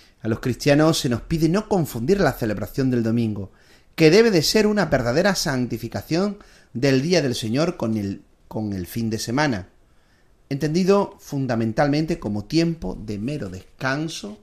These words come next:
y de diversión. Así nos lo recuerda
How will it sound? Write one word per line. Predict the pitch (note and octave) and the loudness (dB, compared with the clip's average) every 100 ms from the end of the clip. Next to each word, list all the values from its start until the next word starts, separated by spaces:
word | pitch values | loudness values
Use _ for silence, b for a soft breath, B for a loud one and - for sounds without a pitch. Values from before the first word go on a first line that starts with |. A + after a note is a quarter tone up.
| - | -16
y | E3 E3 | -12 -10
de | C3 | -8
diversión. | F#2+ F#2+ F#2 E2+ - F2 D#2+ D#2+ _ _ _ _ _ _ _ _ _ _ _ _ - | -10 -10 -12 -14 -14 -16 -18 -20 _ _ _ _ _ _ _ _ _ _ _ _ -4
Así | C#3 - G#3+ | -2 -2 0
nos | A3+ C#3 | 4 4
lo | G#2 G#2 | 4 2
recuerda | F#2+ F2 C3+ A#2+ B2 B2+ | 0 2 2 4 2 2